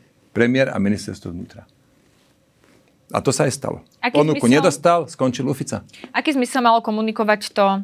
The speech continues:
Speaker 2: verejne a nie komunikovať to Progresívnemu Slovensku?
Speaker 1: Ale veď ja som to komunikoval aj im, e, o tý-, už týždeň skôr, čiže tam to prebiehalo, my sme mali v útorok, ešte, ešte útorok skôr, čiže tri dni po voľbách,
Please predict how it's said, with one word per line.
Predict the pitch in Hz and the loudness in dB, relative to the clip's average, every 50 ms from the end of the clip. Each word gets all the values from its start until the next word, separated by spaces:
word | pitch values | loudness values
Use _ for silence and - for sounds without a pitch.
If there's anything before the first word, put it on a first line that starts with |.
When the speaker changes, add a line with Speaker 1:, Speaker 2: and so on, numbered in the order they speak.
| 202 _ - | -8 _ -4
Speaker 2:
verejne | 190 196 185 185 180 175 175 175 170 185 220 220 - | 0 2 2 4 4 2 2 2 0 0 0 0 0
a | - | -2
nie | 175 185 190 196 190 | -2 -2 -2 -6 -6
komunikovať | 190 190 185 190 185 185 175 190 180 175 170 | -6 -6 -6 -6 -6 -6 -6 -4 -4 -4 -4
to | 170 | -6
Progresívnemu | 170 165 165 156 175 170 - - 170 165 156 160 | -8 -8 -8 -8 -10 -14 -12 -14 -12 -12 -12 -12
Slovensku? | 165 - - 165 156 151 156 170 | -14 -12 -10 -10 -10 -10 -6 -4
Speaker 1:
Ale | 123 139 | -2 0
veď | 139 147 143 160 139 | 0 2 2 2 2
ja | - | 0
som | 160 143 | -2 -2
to | 156 | -2
komunikoval | 139 - 139 131 123 117 113 - - 98 92 92 95 95 90 | -4 0 2 2 4 4 2 0 -2 -6 -4 -4 -4 -6 -6
aj | - | -6
im, | - 127 139 143 143 143 143 | -2 0 2 2 2 2 0
e, | 139 120 120 120 107 98 98 98 98 | 0 -2 -2 -2 -2 -2 -2 0 0
o | 95 98 104 - | 0 -2 -4 -4
tý-, | - - - | -6 -8 -8
už | 107 | -8
týždeň | - - 127 120 104 98 98 90 | -6 0 0 0 0 0 -4 -6
skôr, | 82 80 - - - 120 131 135 135 131 113 - _ _ _ _ _ _ _ _ _ | -8 -8 -12 -8 -2 2 4 4 4 2 -2 -8 _ _ _ _ _ _ _ _ _
čiže | - - - 101 107 101 101 | -14 -6 -2 0 0 0 0
tam | - 104 104 104 | 0 -2 -2 0
to | - 107 98 - - _ _ _ | -2 -4 -6 -6 -14 _ _ _
prebiehalo, | - - 120 123 123 123 117 110 98 98 101 98 107 107 110 107 | -2 0 0 2 4 2 2 4 4 4 4 4 4 2 2 2
my | 104 110 101 98 | 0 -2 -4 -2
sme | 101 101 101 | 0 2 4
mali | 107 107 104 98 92 | 4 4 4 2 0
v | 101 107 - | -2 -2 0
útorok, | - 107 110 120 135 123 | 0 2 2 2 2 0
ešte, | 117 104 - - - - - _ _ _ _ | -2 -6 -6 -8 -12 -14 -14 _ _ _ _
ešte | - 131 117 - - - - 98 - - _ _ - | 0 0 0 0 -2 -6 -8 -10 -10 -10 _ _ -14
útorok | 104 107 - - 101 95 87 - | -12 -10 -6 -4 -4 -4 -4 -6
skôr, | - - - 104 101 95 - | -10 -6 2 2 2 2 2
čiže | - 92 95 92 | -6 -6 -6 -6
tri | 90 - 110 117 107 | -4 -2 -2 -2 0
dni | 104 101 80 | 0 -2 -4
po | - 101 101 104 | 0 0 2 2
voľbách, | 110 110 107 107 107 107 110 113 - - - _ | 4 4 4 4 4 4 4 4 0 -6 -18 _